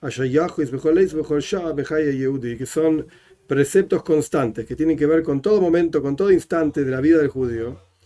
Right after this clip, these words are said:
Vem yesod de Atera Beyadu, son fundamentos de la Toira, del judaísmo, que mokem mitzvahs kiddush Hashem, de la misma manera la mitzvah de santificar el nombre de Hashem, y mitzvah temedis, es una mitzvah constante, becholish yehudi mechuyav lekaimo, becholeis bechol shah.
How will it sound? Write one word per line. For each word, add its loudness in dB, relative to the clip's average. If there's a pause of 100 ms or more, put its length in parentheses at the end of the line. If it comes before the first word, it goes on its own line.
(160)
Vem 8
yesod 6
de 4
Atera 4
Beyadu, 0
son 0
fundamentos -2
de -4
la -4
Toira, 2
del -6
judaísmo, 0 (360)
que -4
mokem 2
mitzvahs -2
kiddush -4
Hashem, -6
de -6
la -2
misma -2
manera 0
la 0
mitzvah -4 (380)
de 2
santificar -2
el 2
nombre 2
de 4
Hashem, -4
y 0
mitzvah 0
temedis, -2 (340)
es -14
una -2
mitzvah 2
constante, -4
becholish -6
yehudi 0
mechuyav -2
lekaimo, -2 (340)
becholeis 4
bechol -2
shah. -10